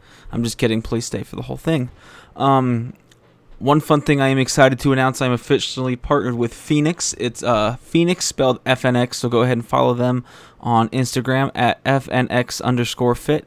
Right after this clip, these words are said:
and use my promo code, uh, f-, F N X, all caps,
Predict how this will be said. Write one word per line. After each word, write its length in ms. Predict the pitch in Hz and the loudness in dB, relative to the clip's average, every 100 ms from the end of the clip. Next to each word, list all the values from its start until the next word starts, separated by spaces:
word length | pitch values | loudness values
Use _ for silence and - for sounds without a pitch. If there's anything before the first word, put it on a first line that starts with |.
| - | -2
and 220 | 123 127 | 0 2
use 200 | 135 117 | 0 0
my 200 | 117 208 | -2 -2
promo 420 | - 135 120 117 | 0 2 2 2
code, 320 | 123 110 135 - - - _ | 2 2 0 -4 -20 -20 _
uh, 200 | - 117 | -2 0
f-, 260 | 113 - - _ | 0 -4 -20 _
F 220 | 131 - - | -2 -2 -2
N 180 | 135 143 | 0 2
X, 320 | 127 139 - - | 0 0 -6 -2
all 160 | 117 | -2
caps, 540 | - 117 131 - - | 0 2 2 0 -10